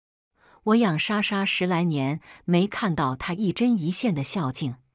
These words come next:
你家小霞过个十岁生日，她倒是偷钱给她买裙子。你家妹子以后肯定能挖到大钱。”纳凉的村人们纷纷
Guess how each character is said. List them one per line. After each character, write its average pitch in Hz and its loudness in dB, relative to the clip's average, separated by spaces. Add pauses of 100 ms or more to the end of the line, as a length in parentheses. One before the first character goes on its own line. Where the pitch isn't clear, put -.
(360)
你 180 2
家 202 0
小 135 -2
霞 135 -2
过 175 0
个 143 -2
十 - -2
岁 170 -2
生 185 -2
日， 190 -2 (400)
她 185 -6
倒 180 0
是 151 -2
偷 196 -2
钱 139 -4
给 135 -6
她 - -6
买 127 -4
裙 127 -4
子。 131 -6 (840)
你 214 4
家 262 0
妹 269 4
子 147 -2 (260)
以 175 2
后 214 -2
肯 147 -4
定 185 2
能 147 -2
挖 196 -2
到 190 -2
大 156 -4
钱。” 127 -8 (760)
纳 262 2
凉 196 2
的 247 2
村 311 0
人 220 2
们 202 2
纷 277 0
纷 277 0